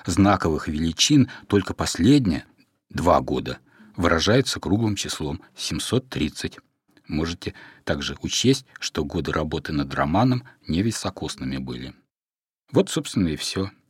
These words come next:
А большего и не надо. Прикинул порядок в нужный момент изобретения фразы, и круглое число семьсот тридцать само из подсознания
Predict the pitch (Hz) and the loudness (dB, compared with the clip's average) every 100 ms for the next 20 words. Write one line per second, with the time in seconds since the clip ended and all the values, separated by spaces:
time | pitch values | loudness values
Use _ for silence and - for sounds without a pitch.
0 | _ _ _ 76 - 82 - 110 117 117 | _ _ _ -6 -2 0 0 2 4 4
1 | 71 67 90 - _ - - - 85 - | 0 -4 -8 -12 _ -20 -14 -6 -6 2
2 | 156 160 - 76 82 110 110 - - - | 4 4 2 0 2 2 -2 -10 -20 -2
3 | 90 104 90 85 85 85 87 85 87 80 | 2 2 2 0 2 2 0 -2 -6 -4
4 | 76 82 87 73 - - 151 139 95 120 | -6 -4 -2 -2 0 2 2 0 -2 0
5 | 247 208 175 - - - 127 147 123 107 | 0 -2 -4 -12 -8 2 4 6 4 4
6 | 95 - - 87 120 - _ _ - - | 0 -6 -4 0 0 0 _ _ -14 -6
7 | 87 123 123 - 135 - - - 67 127 | -2 0 0 2 2 0 -4 -4 -2 -4
8 | - - - - - - - 76 80 107 | -6 -10 -10 -10 -12 -10 -8 -4 0 0
9 | 98 | -2